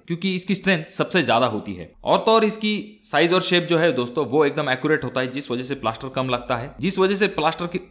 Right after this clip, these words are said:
बहुत ज्यादा प्लास्टर की थिकनेस देने की जरूरत नहीं पड़ती अगर अच्छे से ब्रिक वर्क करते हो तो। और तो और इसमें वेस्टेज भी कम होता है और ये more fire resistant होती है compared to red brick। Overall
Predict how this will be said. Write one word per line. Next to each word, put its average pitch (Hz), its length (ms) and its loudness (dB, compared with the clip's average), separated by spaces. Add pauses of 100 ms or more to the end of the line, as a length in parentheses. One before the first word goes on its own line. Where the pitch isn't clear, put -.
बहुत 156 220 4
ज्यादा 170 200 6
प्लास्टर 160 300 0
की 165 120 -4
थिकनेस 135 300 -4
देने 120 220 -2
की 165 100 -4
जरूरत 120 320 0
नहीं 117 120 -2
पड़ती 104 380 -4
अगर 110 200 -2
अच्छे 120 220 -2
से 135 120 -2
ब्रिक 120 260 -2
वर्क 117 120 0
करते 107 260 -2
हो 110 140 -4
तो। 110 160 -2 (180)
और 170 180 4
तो 226 120 4
और 220 100 6
इसमें 196 360 0
वेस्टेज 160 300 0
भी 190 100 -2
कम 170 180 2
होता 143 260 0
है 160 180 -6 (100)
और 135 160 0
ये 170 140 4
more 175 240 2
fire 143 280 4
resistant 127 440 -4
होती 107 220 -4
है 123 160 -2
compared 117 340 0
to 151 80 -2
red 113 200 2
brick। 92 200 -6 (220)
Overall 240 380 6